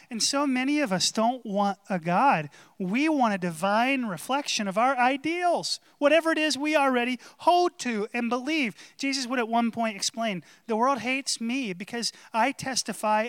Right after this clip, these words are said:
about it, that it, that its works are evil." In John seven, verse seven. Why don't they believe? Why didn't they in Jesus' day? Has nothing to do with a refined intellectual argument.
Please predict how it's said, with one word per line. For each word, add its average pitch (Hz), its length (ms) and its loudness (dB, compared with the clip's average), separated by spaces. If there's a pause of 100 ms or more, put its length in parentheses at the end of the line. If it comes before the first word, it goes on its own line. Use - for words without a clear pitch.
about 220 400 0
it, 214 160 -2
that 226 140 0
it, 226 100 -4 (200)
that 233 120 -2
its - 180 -4
works 262 380 -2
are 247 260 -2
evil." 285 680 0 (840)
In 240 180 0
John 254 320 2
seven, 269 460 0 (260)
verse 262 260 2
seven. 262 500 2 (760)
Why 262 460 6
don't 320 400 4
they 285 180 4
believe? 254 560 0
Why 254 300 2
didn't 285 320 -4
they 285 180 -4
in 269 140 -6
Jesus' 269 400 -4
day? 277 320 -2 (280)
Has 269 220 0
nothing 349 720 0
to 339 140 -2
do 359 340 2
with 349 160 0
a 330 60 -2
refined 330 640 2
intellectual 330 840 0
argument. 320 920 2